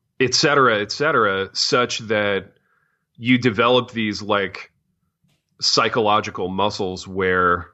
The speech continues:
okay, anything less than winning or dominating a rep in practice is unacceptable. The, it, it makes you into a certain kind of person, and it can be hard to turn that off in, like, normal <laughs> civilian life, right? So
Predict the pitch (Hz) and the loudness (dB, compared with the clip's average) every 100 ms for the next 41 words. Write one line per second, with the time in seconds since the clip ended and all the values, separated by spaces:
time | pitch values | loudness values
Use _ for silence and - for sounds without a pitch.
0 | _ 104 90 117 104 113 127 139 110 107 | _ -2 2 2 2 2 2 0 2 2
1 | 107 - 98 92 98 98 92 87 90 92 | 0 -4 -6 -2 -2 0 -2 -2 -2 0
2 | 90 92 90 90 87 85 82 - 87 90 | 2 2 2 2 4 2 0 0 0 2
3 | 92 87 92 80 - 87 87 90 80 - | 0 0 -4 -2 0 2 2 -2 -4 -6
4 | 87 92 82 - 113 113 110 85 80 73 | -4 -4 -4 -2 -2 0 -2 -2 -2 -4
5 | 80 - _ _ _ _ _ _ _ _ | -8 -14 _ _ _ _ _ _ _ _
6 | _ - 120 196 175 139 - 151 123 135 | _ -4 -2 0 2 0 2 2 4 2
7 | 135 139 131 117 110 - 113 113 113 98 | 2 2 4 2 0 0 -2 -2 -4 -4
8 | 90 104 107 160 160 170 - _ _ _ | -2 -2 -2 -2 -4 -4 -10 _ _ _
9 | _ 123 120 135 120 117 120 113 110 123 | _ 0 0 0 0 2 2 0 -2 -2
10 | 107 98 101 107 101 107 95 92 107 98 | -2 0 0 2 0 -2 -6 -6 -4 -2
11 | 98 90 - 117 110 107 139 110 110 123 | 0 -2 0 0 0 0 0 2 2 2
12 | 90 - 98 98 110 - 135 113 104 98 | 0 0 2 2 0 0 2 4 4 2